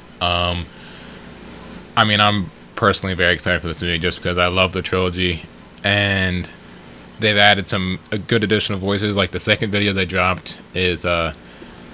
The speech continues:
Key and Peele's. They, Key, Mike, I'm gonna, whatever. Key and Peele, they each have a character in these, in the new movie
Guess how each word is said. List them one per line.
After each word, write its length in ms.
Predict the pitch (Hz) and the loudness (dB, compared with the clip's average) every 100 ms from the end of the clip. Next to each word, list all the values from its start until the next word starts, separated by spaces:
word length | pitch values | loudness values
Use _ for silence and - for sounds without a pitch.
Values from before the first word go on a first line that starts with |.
| - - - - - - | -20 -20 -18 -20 -14 2
Key 120 | 135 | 4
and 140 | 117 | 4
Peele's. 420 | 107 104 104 - - - | 4 2 2 -2 -8 -12
They, 500 | 107 101 98 98 95 - - - - - - - | -2 2 2 0 -4 -8 -18 -20 -20 -20 -20 -14
Key, 320 | - 113 110 - - - | -2 2 2 -2 -10 -4
Mike, 240 | 104 110 - - | 2 2 0 -8
I'm 280 | - 80 78 | -6 -6 -6
gonna, 240 | 82 78 - - - - | -6 -6 -6 -12 -16 -8
whatever. 300 | 98 87 87 - - - - - - | 0 2 0 -2 -12 -16 -16 -18 -8
Key 140 | - 139 | 2 4
and 120 | 120 | 4
Peele, 240 | 110 104 | 4 4
they 640 | 92 98 98 98 98 90 87 - | 2 2 2 4 2 0 -4 -4
each 240 | 104 95 | -4 0
have 200 | 101 95 | 2 2
a 40 | 87 | 2
character 600 | - 95 95 110 107 139 | 0 0 2 2 0 -2
in 140 | 120 110 | -4 -2
these, 320 | 110 101 - - | 0 0 -4 -6
in 100 | 113 | -4
the 80 | 110 | -2
new 160 | 120 | 0
movie 500 | 123 120 113 117 117 | 2 2 2 0 -2